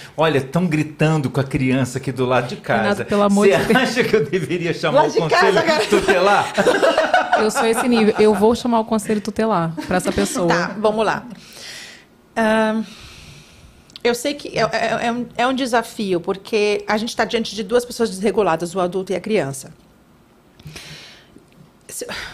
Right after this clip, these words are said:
Speaker 3: de maneira muito, muito simples, a gente tem que entender que, é, eu, eu preciso proteger essa criança e, ao mesmo tempo, amparar esse adulto. E, e não tá, não falando que passar pano pro adulto, não.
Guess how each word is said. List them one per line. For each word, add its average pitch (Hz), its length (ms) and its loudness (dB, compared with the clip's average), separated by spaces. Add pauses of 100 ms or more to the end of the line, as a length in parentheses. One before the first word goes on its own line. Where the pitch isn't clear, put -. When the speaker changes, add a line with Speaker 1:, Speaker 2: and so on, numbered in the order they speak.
(360)
Speaker 3:
de 202 200 -8
maneira 269 280 2
muito, 320 320 -2
muito 311 180 -4
simples, 233 800 -4 (460)
a 220 80 -4
gente 233 200 -6
tem 254 140 -4
que 254 60 -4
entender 233 580 -2
que, 214 360 -4 (200)
é, 214 120 -14 (200)
eu, 240 160 2
eu 226 180 0 (360)
preciso 247 640 -2
proteger 240 420 0
essa 240 200 -2
criança 220 540 -2
e, 254 40 0
ao 240 80 4
mesmo 240 300 -2
tempo, 240 640 -2 (100)
amparar 226 420 0
esse 214 160 -4
adulto. 185 460 -6
E, 240 160 -8
e 233 40 -4
não 269 160 2
tá, 302 180 2
não 233 100 -6
falando 277 160 -2
que - 60 -20
passar 254 240 -4
pano 240 300 0
pro 240 100 -2
adulto, 233 260 -2
não. 240 180 -4